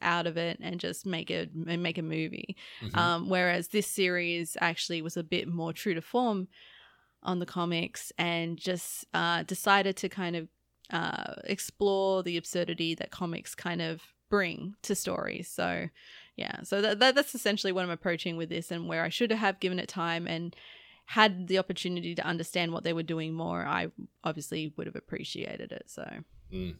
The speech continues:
Speaker 2: Yeah,
Speaker 1: and
Speaker 2: I'm
Speaker 1: maybe
Speaker 2: very
Speaker 1: others too.
Speaker 2: excited. Very excited for the future for, for this character and, uh, adjacent characters that, uh, pop up in this show. So
Speaker 1: Yeah.
Speaker 2: I'm, uh, I'm, I'm, I'm keen. And, and yeah, if, if they decided to make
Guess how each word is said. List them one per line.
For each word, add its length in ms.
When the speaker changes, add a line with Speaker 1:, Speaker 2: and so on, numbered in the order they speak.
Speaker 2:
Yeah, 140
Speaker 1:
and 40
Speaker 2:
I'm 60
Speaker 1:
maybe 140
Speaker 2:
very 180
Speaker 1:
others 180
too. 60
Speaker 2:
excited. 320
Very 360
excited 420
for 100
the 120
future 520
for, 460
for 340
this 180
character 640
and, 300
uh, 240
adjacent 540
characters 540
that, 260
uh, 320
pop 180
up 160
in 80
this 120
show. 380
So 460
Speaker 1:
Yeah. 100
Speaker 2:
I'm, 160
uh, 280
I'm, 220
I'm, 300
I'm 160
keen. 320
And, 160
and 180
yeah, 140
if, 340
if 140
they 220
decided 500
to 80
make 400